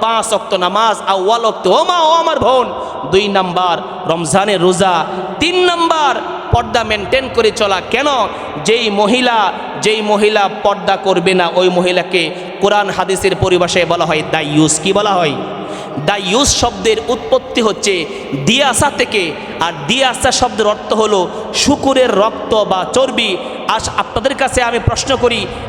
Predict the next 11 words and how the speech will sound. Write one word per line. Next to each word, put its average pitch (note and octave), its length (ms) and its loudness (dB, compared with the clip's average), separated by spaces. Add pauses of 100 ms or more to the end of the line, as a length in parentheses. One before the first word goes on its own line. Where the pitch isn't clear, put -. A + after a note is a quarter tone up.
(160)
আশা C#4 240 0
করি C#4 220 0
সকলেই C#4+ 360 2
উত্তর C4 400 -2
দিবেন, A3 320 0 (300)
শূকরের C#4+ 680 2
রক্ত, A#3+ 480 2
শূকরের A#3 500 2
গোশত, A3+ 520 2 (280)
কুকুরের D4 460 2
রক্ত, C4+ 460 0